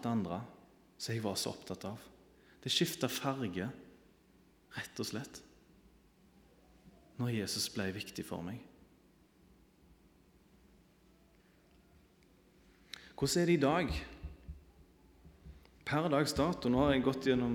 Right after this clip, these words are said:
eh, <laughs> historikken litt grann, fram til, fram til jeg var par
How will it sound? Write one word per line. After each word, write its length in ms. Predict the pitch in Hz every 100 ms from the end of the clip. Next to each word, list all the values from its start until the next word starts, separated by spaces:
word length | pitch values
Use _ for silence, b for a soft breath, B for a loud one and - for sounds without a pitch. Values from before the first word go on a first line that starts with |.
| 117
eh, 840 | 113 113 110 110 110 - - - -
<laughs> 580 | - - - - - -
historikken 600 | 123 - 113 98 - 98
litt 160 | 95 -
grann, 240 | 95 120 147
fram 300 | - 98 95
til, 400 | - 95 92 90 92 - B B B B B - - - - - - - - - - - -
fram 160 | 110 98
til 140 | 104
jeg 80 | 98
var 160 | 90 -
par 160 | 98